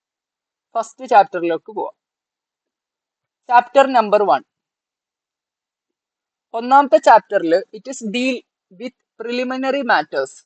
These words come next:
പ്രിലിമിനറി ചാപ്റ്റർ എന്നാണ് ചാപ്റ്റർ one-ിനെ അറിയപ്പെടുന്നത്. അതായത് പ്രാഥമികമായിട്ടുള്ള കാര്യങ്ങൾ ഒരു, ഏഹ്, മ-, മാത്രം മെൻഷൻ ചെയ്യുന്ന ഒരു ചാപ്റ്റർ ആണ് ഇവിടെ.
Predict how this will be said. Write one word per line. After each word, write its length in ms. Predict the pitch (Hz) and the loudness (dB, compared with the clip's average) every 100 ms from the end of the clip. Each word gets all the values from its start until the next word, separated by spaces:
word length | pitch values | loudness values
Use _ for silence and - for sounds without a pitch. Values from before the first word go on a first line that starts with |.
| _ _ _ _ _ _ - | _ _ _ _ _ _ -8
പ്രിലിമിനറി 640 | 233 247 254 262 262 269 | -4 -2 -4 -2 -2 -2
ചാപ്റ്റർ 440 | 262 240 208 - 220 | 2 4 4 0 -2
എന്നാണ് 300 | 214 202 208 | 2 2 2
ചാപ്റ്റർ 360 | 220 196 - 196 | 4 2 2 -2
one-ിനെ 360 | 190 170 175 180 | 0 0 0 0
അറിയപ്പെടുന്നത്. 560 | 156 147 147 139 135 - | 0 -4 -8 -10 -10 -6
അതായത് 400 | 180 208 202 196 254 _ _ _ _ _ _ _ _ _ _ - | 2 4 4 0 -4 _ _ _ _ _ _ _ _ _ _ 0
പ്രാഥമികമായിട്ടുള്ള 1200 | 220 220 202 240 247 240 247 240 233 233 233 233 | 4 6 4 0 0 0 2 4 2 2 4 4
കാര്യങ്ങൾ 420 | 220 208 202 208 208 | 6 4 4 0 0
ഒരു, 140 | 196 190 202 | 0 0 0
ഏഹ്, 320 | 190 180 180 | 2 0 -2
മ-, 240 | 185 160 185 | -2 -4 0
മാത്രം 400 | 190 190 214 214 | 0 0 -2 -6
മെൻഷൻ 340 | 208 185 214 | -8 -10 -8
ചെയ്യുന്ന 220 | 208 196 196 | -2 -2 -2
ഒരു 80 | |
ചാപ്റ്റർ 380 | 190 185 165 - | 2 2 2 0
ആണ് 140 | 175 175 | -2 0
ഇവിടെ. 220 | 156 | -4